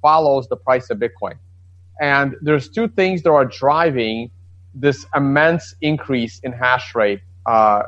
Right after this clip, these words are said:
at this point in time. One of them is the fact that Bitcoin has gone up in price quite a bit.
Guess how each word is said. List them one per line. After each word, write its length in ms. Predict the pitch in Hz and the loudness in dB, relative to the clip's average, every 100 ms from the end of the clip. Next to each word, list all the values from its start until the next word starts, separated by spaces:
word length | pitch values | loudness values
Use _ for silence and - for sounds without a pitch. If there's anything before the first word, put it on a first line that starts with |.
| - | -2
at 180 | 123 - | -2 -2
this 160 | 135 | -4
point 340 | - 135 120 107 | -2 -2 -2 -4
in 120 | 104 | -10
time. 340 | - 110 104 - - - - - - - - | -6 -6 -6 -14 -20 -20 -20 -20 -20 -20 -14
One 340 | 139 123 175 | -6 0 2
of 160 | 208 151 | 2 2
them 280 | 135 131 135 _ _ - | 0 0 -4 _ _ -6
is 180 | 135 - _ | -6 -8 _
the 100 | 135 | -6
fact 300 | 135 151 143 | 0 2 2
that 180 | 131 110 | 0 0
Bitcoin 320 | 160 175 170 | -4 -2 -2
has 160 | 151 120 | -2 0
gone 160 | 135 | 0
up 160 | 135 127 | 0 0
in 80 | 110 | -6
price 500 | - 131 127 110 - | -2 0 0 -2 -10
quite 280 | - 123 113 | -2 0 0
a 60 | |
bit. 280 | 95 107 | -2 -4